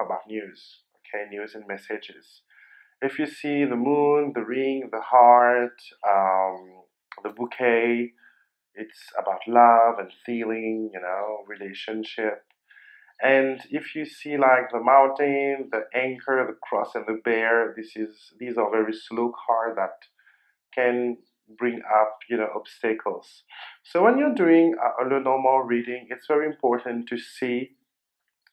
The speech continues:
in your spread what kind of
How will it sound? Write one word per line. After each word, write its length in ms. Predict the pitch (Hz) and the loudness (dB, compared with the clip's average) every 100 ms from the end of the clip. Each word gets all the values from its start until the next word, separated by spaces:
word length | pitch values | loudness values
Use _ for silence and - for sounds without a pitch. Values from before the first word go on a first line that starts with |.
| _ | _
in 120 | 120 | -12
your 120 | 127 120 | -10 -10
spread 640 | - - - 139 98 95 _ _ _ _ _ _ _ _ _ _ | -14 -8 2 4 2 -4 _ _ _ _ _ _ _ _ _ _
what 260 | 127 147 - | 0 0 0
kind 240 | 156 143 | 2 4
of 180 | 127 113 | 4 0